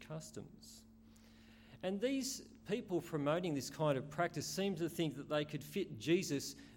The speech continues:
back into the old covenant, that the Gentiles needed to take on Jewish customs. And no, says Paul. Earlier we see that Paul grappled with this problem himself in chapter two, verse nineteen.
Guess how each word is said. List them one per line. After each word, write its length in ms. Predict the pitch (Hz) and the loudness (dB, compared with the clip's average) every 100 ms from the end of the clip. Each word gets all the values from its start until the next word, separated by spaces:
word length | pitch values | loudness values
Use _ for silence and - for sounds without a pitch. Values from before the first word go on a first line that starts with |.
| 117 104 | -8 2
back 260 | 170 208 208 | 4 4 4
into 200 | 196 170 | 4 4
the 160 | 156 | 4
old 240 | 156 151 151 | 4 4 2
covenant, 420 | 160 151 151 113 - - - - - | -4 -2 -2 -4 -10 -18 -20 -14 -10
that 140 | 151 | -4
the 80 | 165 | -2
Gentiles 800 | 117 175 196 175 151 120 - - - | 0 0 2 4 2 2 -4 -10 -6
needed 340 | 139 156 143 | 0 2 0
to 120 | - - | -4 -4
take 300 | 151 143 143 | 0 0 -2
on 180 | 127 | -4
Jewish 380 | 104 135 127 113 | -4 -4 -4 -4
customs. 560 | - 143 160 127 110 147 | -4 -4 -2 -4 -4 -4
And 160 | 131 120 - - - | -4 -6 -12 -14 -6
no, 460 | 123 139 165 131 - - 131 - | 0 4 4 4 0 -8 -12 -12
says 320 | - 120 107 | -2 -2 -2
Paul. 360 | - 131 - - - - - - - - - - - - - - - - - - - - - | -4 -6 -6 -8 -12 -14 -20 -20 -20 -20 -20 -20 -20 -20 -20 -20 -20 -20 -20 -20 -20 -20 -8
Earlier 420 | 143 165 175 165 160 | 0 4 6 6 6
we 140 | 147 | 4
see 400 | - 170 156 151 - - - - | 2 4 4 2 -6 -16 -10 -4
that 220 | 165 - | -4 -4
Paul 360 | - 240 254 | 2 4 4
grappled 640 | 151 135 160 196 196 156 123 | 2 4 6 6 2 0 2
with 180 | 147 151 | 2 2
this 180 | 143 | 0
problem 440 | - - 156 139 123 | -2 0 2 4 2
himself 600 | 127 120 - 165 127 127 | 2 0 0 2 2 0
in 100 | 123 | -2
chapter 320 | - 147 - | 0 -2 -4
two, 260 | - 147 135 | -4 -2 0
verse 300 | 131 123 - | 0 -2 0
nineteen. 680 | 131 127 113 165 127 180 | 0 0 -2 -2 0 -2